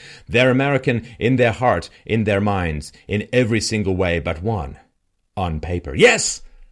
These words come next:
I'm talking about illegal immigration. You see, apparently, when talking about the white ranchers in Oregon, the illegality of what they're doing is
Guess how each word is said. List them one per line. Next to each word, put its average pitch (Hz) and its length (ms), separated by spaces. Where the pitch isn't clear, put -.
I'm 160 180
talking 226 320
about 160 240
illegal 147 320
immigration. 127 520
You 101 100
see, 117 320
apparently, 98 800
when 101 200
talking 180 460
about 120 280
the 85 80
white 131 420
ranchers 120 720
in 107 180
Oregon, 123 520
the 123 180
illegality 240 760
of 202 100
what 233 200
they're 196 120
doing 165 460
is 120 320